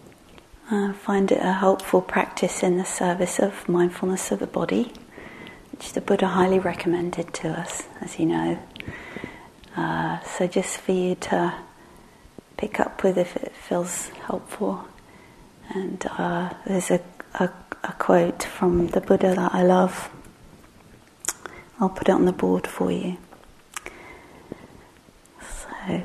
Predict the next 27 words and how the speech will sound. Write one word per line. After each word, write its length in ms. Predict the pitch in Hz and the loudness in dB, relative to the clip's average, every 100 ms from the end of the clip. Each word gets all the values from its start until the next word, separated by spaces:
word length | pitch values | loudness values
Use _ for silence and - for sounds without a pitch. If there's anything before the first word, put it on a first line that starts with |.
| - | -8
he 160 | - | -6
said, 480 | 185 - 190 185 - | -4 2 4 4 4
"If 280 | 202 190 - | 0 0 4
one 240 | 226 220 220 | 6 8 6
thing 260 | - 214 | 6 6
is 160 | 208 - | 4 2
developed 720 | - 196 196 196 196 - 190 | 2 6 8 10 8 4 2
and 160 | 190 | 2
cultivated, 1000 | - 180 180 180 175 175 - 180 175 - - - - - - - - - | 4 2 4 4 4 4 2 2 2 0 -8 -10 -12 -20 -20 -20 -20 0
the 100 | 180 | 2
body 400 | 175 180 185 180 | 6 6 6 4
is 140 | 175 | 2
calmed, 720 | - 196 190 202 208 214 208 - - - - - - - - - - - | 2 6 8 8 6 4 0 -6 -16 -20 -20 -20 -20 -20 -20 -20 -10 0
discursive 720 | 175 - - 180 170 - - | 0 0 2 2 2 -2 -4
thoughts 540 | - 175 170 - - | -2 0 0 -2 -4
are 120 | 175 - | -4 -4
qu-, 180 | - - - | -8 -10 -6
quietened, 840 | - 180 196 208 - 220 220 214 - - - _ _ _ - _ - - - _ - - - | -2 0 0 -2 0 2 2 -2 -8 -18 -20 _ _ _ -20 _ -20 -20 -20 _ -20 -20 -2
and 180 | - - | 0 4
all 460 | 208 208 208 208 208 | 8 10 10 8 4
wholesome 540 | - 196 190 - 190 | 2 0 0 -2 -2
states 580 | 196 - 190 180 - - | -2 0 2 0 -2 -6
that 160 | - - | -6 -6
partake 460 | 180 - 180 175 | -8 -2 -2 -2
of 80 | - | -6
supreme 600 | - - - - 202 202 | -8 -8 -6 -2 0 2
knowledge 600 | 185 180 170 175 - - | 4 4 2 -2 -10 -14